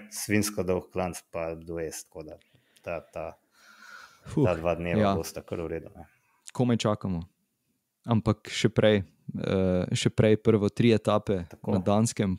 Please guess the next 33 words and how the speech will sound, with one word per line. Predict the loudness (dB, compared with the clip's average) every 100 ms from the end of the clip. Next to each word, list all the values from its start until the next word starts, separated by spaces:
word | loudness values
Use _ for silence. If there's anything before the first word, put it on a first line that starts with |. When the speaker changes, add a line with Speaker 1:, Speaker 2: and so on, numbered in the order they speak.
| _
Speaker 2:
potem, | -4 -2 0 0 -2
eh, | -2 -4 -4 -8
dan | -2 2 4 4
počitka, | 0 -2 -4 -2 -6 -6 _ _ _ _ _ _ _ _ _ _ _ _ _ -18 -18 _ _ _ 0
v | 0
katerem | 2 4 4
bo | 6
že | 4 2 _
kaj | -4 0
več | 0 0
znano, | 2 2 2
pa | 0 -2
bomo | -2 -4
že | -4
kaj | -4
več | -2 -4
lahko | -6 -6 -6
popametovali, | -8 -4 -2 -2 0 0 0 -2
tako | -8 -8 -6
da, | -6 -8 _ _ _ _ -20 -20 -20 -20 -20 _ _
ehm, | -2 0 2 0 -6 -2
ja, | 0 0 -2 _ _ _ _ -4
Matej, | 4 6 4 -2 _ _ _ _ _ -10
lepo | -2 0 2
bodi, | 4 4 2 -4 _ _ _ -8
pa | -8
se | -6
slišiva, | -4 -4 -4 -4 -6
oziroma | -6 0 2 2
se | 4
slišimo | 4 4 2 2 0
vsi | 0 -2
skupaj. | -2 -2 -2